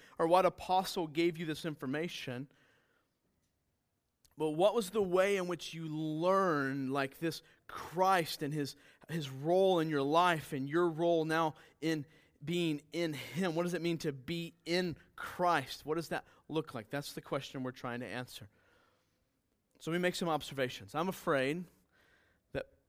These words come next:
majority of us in this room are still struggling with learning Christ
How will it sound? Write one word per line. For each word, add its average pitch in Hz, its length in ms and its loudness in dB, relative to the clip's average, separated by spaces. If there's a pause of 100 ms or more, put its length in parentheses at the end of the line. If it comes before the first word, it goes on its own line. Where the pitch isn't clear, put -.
(100)
majority 165 800 0
of 165 140 4
us 160 180 -2
in 143 140 -4
this - 280 -8
room 127 360 -6 (1500)
are 139 120 0
still 104 680 -2 (520)
struggling 120 960 -4 (800)
with 123 140 -14
learning 135 460 -2
Christ - 760 -10